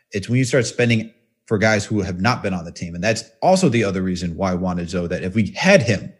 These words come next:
you know, it's the same thing with Drummond. It's like, okay, you have the bird rights. They go with the cap. They're friendly. So it's kinda like, uh,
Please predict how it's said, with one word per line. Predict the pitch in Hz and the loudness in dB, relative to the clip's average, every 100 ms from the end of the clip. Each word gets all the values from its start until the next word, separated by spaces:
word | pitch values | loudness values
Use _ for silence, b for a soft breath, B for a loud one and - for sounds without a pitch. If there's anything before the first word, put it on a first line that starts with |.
| _ _ _ _ _ _ | _ _ _ _ _ _
you | 110 | 0
know, | 107 | 2
it's | 110 | 2
the | 117 | 2
same | 143 139 | 2 2
thing | 147 139 | 2 2
with | 113 | 0
Drummond. | 98 120 127 85 | -2 0 0 -2
It's | 98 110 | -6 -4
like, | 101 - | -4 -2
okay, | 151 - | -4 -2
you | 95 98 | -2 2
have | 117 110 | 2 2
the | 95 | 0
bird | - 120 107 | 4 4 4
rights. | 87 87 90 - b b b _ _ _ _ _ - | 0 -2 -6 -10 b b b _ _ _ _ _ -4
They | 120 | 2
go | 113 156 | 6 8
with | 170 135 180 | 6 4 2
the | - | 0
cap. | - 185 123 - | 4 6 6 6
They're | 110 | 4
friendly. | - 170 135 87 - | 6 6 6 2 -6
So | - 123 120 117 B B B B | 4 8 8 6 B B B B
it's | 131 120 | 6 6
kinda | - 180 180 | 6 6 10
like, | 175 139 - - - | 10 8 4 -2 6
uh, | 113 | 6